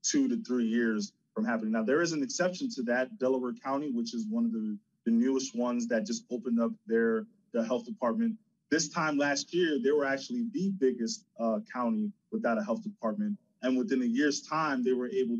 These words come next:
to establish a health department. So there, there are exceptions to that rule.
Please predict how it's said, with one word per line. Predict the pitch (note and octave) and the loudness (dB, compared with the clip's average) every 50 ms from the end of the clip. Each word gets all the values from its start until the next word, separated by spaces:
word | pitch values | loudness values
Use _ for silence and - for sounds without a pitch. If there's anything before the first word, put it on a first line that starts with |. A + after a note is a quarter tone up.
| - - | -4 -4
to | - A#3 A3+ A3+ A3 G#3+ A3+ - _ _ _ _ _ - | -2 0 0 0 0 -4 -6 -10 _ _ _ _ _ -2
establish | A#2 A#2 - - - C#3+ C#3+ C#3+ B2 A#2+ A#2 A2+ A2+ - - | 0 0 0 0 0 0 0 2 0 0 0 -2 -2 -2 -4
a | G#2+ G#2+ | -6 -2
health | - B2+ A#2 G2+ | -2 -2 -2 -2
department. | - G#2+ - A#2 A2 G#2 G#2 G#2 | -6 -8 -6 -4 -4 -2 -2 -2
So | - C#3 B2 | -2 -2 0
there, | B2+ C#3 C#3 C3+ C3+ | 2 2 2 2 0
there | C3 C#3 C3+ C#3 | 0 0 0 0
are | D3+ E3+ F3 F3 F3 D3 | 0 0 0 0 0 -4
exceptions | - - - - D3+ - - - B2 A#2 A#2 - - | -8 -6 0 0 0 -2 -2 -4 -4 -4 -4 -4 -6
to | C3+ A#2+ | -6 -4
that | A#2+ A#2 A2 G#2+ | -2 -2 -2 -2
rule. | A2 B2+ B2+ A#2+ A#2 A2 G#2 G#2 | -2 0 0 0 0 0 -2 -2